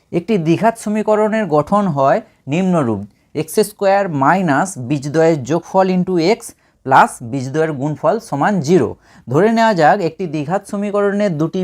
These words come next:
বীজ, একটি হলো এ এবং অপরটি হলো বি। তো এক্ষেত্রে দ্বিঘাত সমীকরণটি হবে এক্স স্কয়ার মাইনাস a plus b into x plus a b সমান জিরো। উদাহরণস্বরূপ যদি আমরা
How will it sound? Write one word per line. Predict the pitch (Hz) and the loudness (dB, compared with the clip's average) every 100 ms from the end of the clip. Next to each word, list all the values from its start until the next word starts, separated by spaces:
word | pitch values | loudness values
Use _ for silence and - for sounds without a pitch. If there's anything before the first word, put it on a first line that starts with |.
| 160 | -2
বীজ, | 185 180 151 | -2 0 -2
একটি | - 170 | -2 -2
হলো | 147 175 185 147 | 0 0 0 2
এ | 185 190 147 | 2 4 2
এবং | 165 156 | 2 0
অপরটি | 131 147 - 143 | -2 -4 -6 -4
হলো | 131 170 262 - _ - | 0 0 0 -4 _ -4
বি। | 127 208 98 | 0 0 0
তো | 143 160 | 0 2
এক্ষেত্রে | 185 220 - 151 170 143 | 2 -2 -2 -2 -2 -2
দ্বিঘাত | 135 196 - | -2 -2 -2
সমীকরণটি | 196 196 196 196 196 190 | -6 -2 0 0 0 0
হবে | 180 175 165 | 0 0 -2
এক্স | 151 - 202 | -4 -4 -6
স্কয়ার | - - 196 208 185 143 | -6 -4 2 2 2 0
মাইনাস | 151 180 185 214 214 _ _ _ | 0 0 -2 -2 -6 _ _ _
a | 135 180 190 | -4 -4 0
plus | 185 180 143 | 2 2 -2
b | 175 170 | -4 -4
into | 165 165 156 147 233 | -6 -6 -2 0 0
x | - - - | -2 -20 -4
plus | 147 170 165 202 - | 4 6 4 0 -6
a | 147 143 | -6 -4
b | 190 190 | -6 -6
সমান | 135 139 220 143 | -6 -4 -2 -4
জিরো। | 120 156 90 - _ _ _ _ _ _ _ _ _ _ _ _ _ _ _ | 0 0 -2 -8 _ _ _ _ _ _ _ _ _ _ _ _ _ _ _
উদাহরণস্বরূপ | 147 156 202 220 220 226 196 | 0 2 2 0 0 -2 0
যদি | 214 220 | -2 0
আমরা | 214 | 0